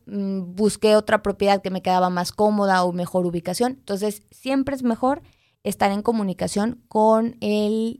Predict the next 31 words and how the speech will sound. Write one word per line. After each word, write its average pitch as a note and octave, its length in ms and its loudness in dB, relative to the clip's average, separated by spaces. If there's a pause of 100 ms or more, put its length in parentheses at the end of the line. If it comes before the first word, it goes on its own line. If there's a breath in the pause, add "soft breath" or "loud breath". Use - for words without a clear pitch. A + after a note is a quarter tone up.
(160)
cliente. F3+ 640 -4 (1040 soft breath)
Ahora, G#3 400 2 (1600)
otra E4+ 300 2
de G#4+ 60 4
las, D4+ 280 2
de A3+ 140 0
lo, G#3 240 4
de G#3 160 -2
los G#3+ 160 0
escenarios A3+ 420 2
frecuentes G#3 540 0
o F#3+ 60 0
dudas B3 300 0
que C4 120 0
tienen G3+ 300 0
con F#3 120 -2
respecto F#3 460 -4
al G#3 120 0
tema A#3 520 0
es, F3+ 400 -6
"Leslie, A#3+ 520 0
tengo D4 260 0
clientes C#4 340 0
que B3 140 -8
quieren A#3 240 -2
conocer G3+ 420 -4
su A#3 120 -6
alcance G#3+ 600 -4 (460 soft breath)
antes C#4+ 640 2
de G#3 180 0
buscar G3 720 0